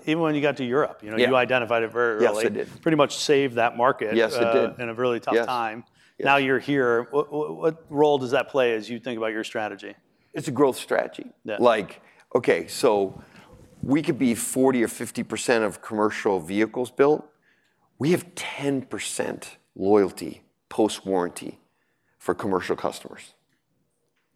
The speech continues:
Speaker 2: I mean, ten percent. Like, there is a lot of upside in parts <laughs> sales, you know, because almost all of our customers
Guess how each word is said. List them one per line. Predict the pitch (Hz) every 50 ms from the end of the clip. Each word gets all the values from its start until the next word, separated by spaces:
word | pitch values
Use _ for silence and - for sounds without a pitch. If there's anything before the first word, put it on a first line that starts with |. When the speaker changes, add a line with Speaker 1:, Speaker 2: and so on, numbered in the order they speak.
| _ _ -
Speaker 2:
I | - - 135
mean, | 139 120 - - - - - - - _
ten | - - - 180 170 156
percent. | - 143 127 - - 151 - - - - - _ - - - - -
Like, | - - 107 110 - - - - -
there | - 139 175 220
is | 240 190 151
a | 175
lot | 170 180 180 185
of | 185 175
upside | 190 185 - - - 160 120 120 117
in | 117 113
parts | 113 - 175 175 175 - -
<laughs> | - 151
sales, | 107 92 117 139 139 131 - - _ _ - - - - - - - -
you | 123 127
know, | 120 110 107 95 - - - - - -
because | - 117 - 151 151 127 104 107 - -
almost | - 151 151 160 175 160 - -
all | 160 160 170 175
of | 175 170
our | 175 165 165 165 156
customers | 160 - - - 160 165 165 - 151 131 113 107 98 101 104 101 - - - - - -